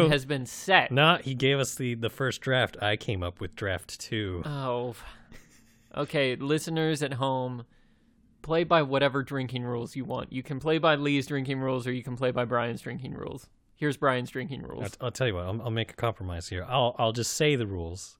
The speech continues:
Speaker 2: and if the audience agrees that it's, you know, acceptable.
Speaker 1: The audience meaning the
Speaker 2: The one guy
Speaker 1: one
Speaker 2: who,
Speaker 1: listener
Speaker 2: yeah.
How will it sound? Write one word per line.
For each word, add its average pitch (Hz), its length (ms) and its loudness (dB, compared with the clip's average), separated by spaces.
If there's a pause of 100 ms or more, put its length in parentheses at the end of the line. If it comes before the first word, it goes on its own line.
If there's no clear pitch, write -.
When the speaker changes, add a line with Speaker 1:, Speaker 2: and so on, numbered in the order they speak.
(120)
Speaker 2:
and 110 160 0
if 104 200 -2
the 107 120 -4
audience 135 640 -2
agrees 123 680 -4 (400)
that 107 120 -8
it's, - 360 -14 (120)
you 127 80 -8
know, 95 120 -10 (480)
acceptable. 107 760 0
Speaker 1:
The 156 200 0
audience 147 520 4
meaning 135 720 -2
the 127 200 -4
Speaker 2:
The 139 60 8
one 127 300 6
guy 113 180 8
Speaker 1:
one 143 160 8
Speaker 2:
who, 143 80 2
Speaker 1:
listener 131 600 0 (120)
Speaker 2:
yeah. 120 200 2